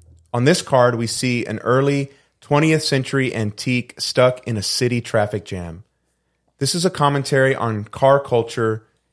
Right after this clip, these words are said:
and an over-reliance on an unsustainable transportation infrastructure. While giving us apparent independence, it also makes us dependent on a system based on fossil fuels.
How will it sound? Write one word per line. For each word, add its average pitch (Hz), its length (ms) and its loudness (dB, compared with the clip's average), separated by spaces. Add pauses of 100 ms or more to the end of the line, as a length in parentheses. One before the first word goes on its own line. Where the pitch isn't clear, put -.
(180)
and 117 100 0
an 113 100 -2
over-reliance 117 1000 2 (280)
on 120 120 -2
an 113 140 -2
unsustainable 120 840 0
transportation 110 800 -4
infrastructure. 95 840 -8 (680)
While 135 160 4
giving 147 280 2
us 170 120 2
apparent 147 520 0
independence, 117 840 -4 (340)
it 123 100 0
also 143 280 4
makes 131 280 0
us 123 140 -4
dependent 127 680 -2
on 107 120 -4
a 90 40 -4
system 123 480 -2
based 110 380 0
on 95 180 -6
fossil 110 400 0
fuels. 87 560 -8